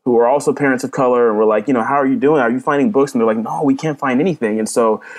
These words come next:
we just spent all this time doing research, and we're like, you know, "Let's just make this a project and start spreading these resources to parents and families and educators,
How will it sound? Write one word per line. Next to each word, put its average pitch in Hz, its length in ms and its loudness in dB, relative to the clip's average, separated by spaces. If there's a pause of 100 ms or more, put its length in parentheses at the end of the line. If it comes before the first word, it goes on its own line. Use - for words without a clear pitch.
(220)
we 151 100 0
just 156 140 -2
spent 165 180 0
all 156 80 0
this 135 140 -2
time 151 320 -2
doing 127 240 2
research, 156 680 0
and 113 320 0
we're 120 120 2
like, 120 180 2
you 147 80 -2
know, 151 160 2
"Let's 147 140 2
just 185 160 -4
make 156 180 0
this 160 140 -2
a - 80 -2
project 127 500 0
and 104 140 -2
start 120 260 0
spreading 120 360 -2
these 123 180 -2
resources 135 460 0
to 113 80 -6
parents 110 340 -4
and 101 160 -6
families 104 360 -2
and 87 80 -4
educators, 123 680 0